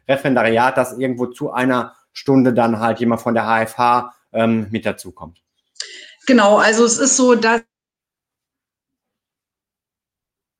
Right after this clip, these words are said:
Speaker 2: Praktiken, das eine war Pflege,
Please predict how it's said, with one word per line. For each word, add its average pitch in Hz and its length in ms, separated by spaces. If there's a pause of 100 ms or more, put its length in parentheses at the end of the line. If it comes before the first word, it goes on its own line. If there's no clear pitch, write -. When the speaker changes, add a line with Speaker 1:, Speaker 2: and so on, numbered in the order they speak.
(2000)
Speaker 2:
Praktiken, 214 340
das 170 180
eine 160 260
war 139 140
Pflege, 262 720